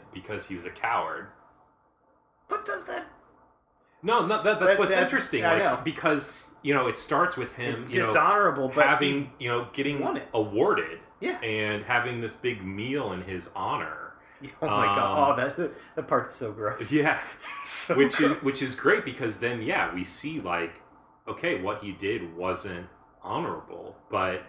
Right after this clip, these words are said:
Speaker 2: It's being
Speaker 1: that,
Speaker 2: self-
Speaker 1: that's the way that our military operates. Like,
Speaker 2: Yeah.
Speaker 1: you get, you can get rewarded for that kind of thing.
Speaker 2: Yeah. And it's the only place you can be rewarded for that kind of thing.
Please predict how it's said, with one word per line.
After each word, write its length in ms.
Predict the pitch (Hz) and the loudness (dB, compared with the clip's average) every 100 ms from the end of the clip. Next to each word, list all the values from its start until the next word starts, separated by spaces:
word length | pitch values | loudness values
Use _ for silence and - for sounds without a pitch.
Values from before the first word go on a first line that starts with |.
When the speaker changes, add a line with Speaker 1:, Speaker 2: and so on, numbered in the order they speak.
| - _ _ | -18 _ _
Speaker 2:
It's 120 | 120 | -16
being 160 | - 120 | -8 0
Speaker 1:
that, 120 | 120 131 | 0 2
Speaker 2:
self- 100 | 120 | 4
Speaker 1:
that's 240 | 131 131 | 4 4
the 100 | 135 | 2
way 280 | 113 107 107 | 4 4 2
that 220 | 104 101 101 | 0 -2 0
our 220 | 98 95 | -2 -2
military 720 | 98 98 95 101 92 90 90 | -2 -2 -4 -2 -2 -2 -4
operates. 800 | 95 110 - 85 - - - - | 0 0 0 -4 -8 -12 -12 -10
Like, 320 | 87 82 80 - | -8 -8 -10 -12
Speaker 2:
Yeah. 160 | - - - | -12 -12 -8
Speaker 1:
you 100 | 104 | -6
get, 180 | 101 127 | -4 -4
you 80 | 120 | -4
can 100 | 104 | -4
get 140 | 101 107 | -2 -2
rewarded 560 | 98 90 107 170 - | -4 0 2 2 0
for 140 | - 82 | -6 -10
that 180 | 78 - | -10 -10
kind 200 | 85 - | -12 -12
of 60 | - | -16
thing. 460 | - - 90 - - | -16 -16 -16 -18 -10
Speaker 2:
Yeah. 180 | 147 151 - - _ - | -8 -8 -14 -20 _ -6
And 80 | 185 | -2
it's 120 | 185 | -2
the 140 | 170 175 - | -4 -10 -2
only 360 | 175 202 185 | 0 0 0
place 340 | 139 131 123 120 | 0 -2 -4 -6
you 60 | 107 | -10
can 180 | 110 104 | -12 -10
be 220 | 107 107 | -10 -10
rewarded 460 | 113 110 107 104 | -8 -6 -6 -8
for 100 | - | -10
that 220 | 107 98 - | -10 -10 -12
kind 100 | 95 | -18
of 60 | 92 | -16
thing. 180 | - | -18